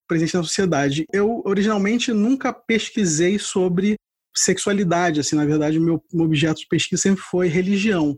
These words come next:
Eu sou, enfim, batista de formação, com passagens, assim, pelo mundo pentecostal, carismático, né, Assembleia de Deus, um pouco durante a adolescência, depois numa comunidade evangélica de corte carismático, de, é, não sei se eu diria neopentecostal, mas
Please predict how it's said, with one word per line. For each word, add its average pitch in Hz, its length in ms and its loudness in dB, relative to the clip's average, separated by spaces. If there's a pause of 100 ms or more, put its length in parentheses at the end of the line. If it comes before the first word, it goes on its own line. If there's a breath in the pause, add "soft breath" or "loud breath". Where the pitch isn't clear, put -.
(120)
Eu 151 100 0
sou, 156 440 0 (180)
enfim, 165 300 -2
batista 156 440 -2
de 160 80 -2
formação, 180 840 0
com 180 100 0
passagens, 160 640 0
assim, 156 240 -2 (180)
pelo 156 160 0
mundo 156 200 0
pentecostal, 160 920 -2
carismático, 165 800 -2
né, 156 80 2
Assembleia 156 380 0
de 151 100 -2
Deus, 160 400 0
um - 100 -12
pouco 156 200 -2
durante 151 260 0
a - 20 0
adolescência, 151 540 0
depois 156 340 0
numa 160 160 2
comunidade 151 600 0
evangélica 151 760 0 (160)
de 143 140 2
corte - 380 -2
carismático, 151 1080 0
de, 147 140 -2
é, 139 720 0
não 170 220 0
sei 185 140 0
se - 100 -2
eu 180 40 2
diria 165 360 0
neopentecostal, 175 1040 0
mas 202 360 -2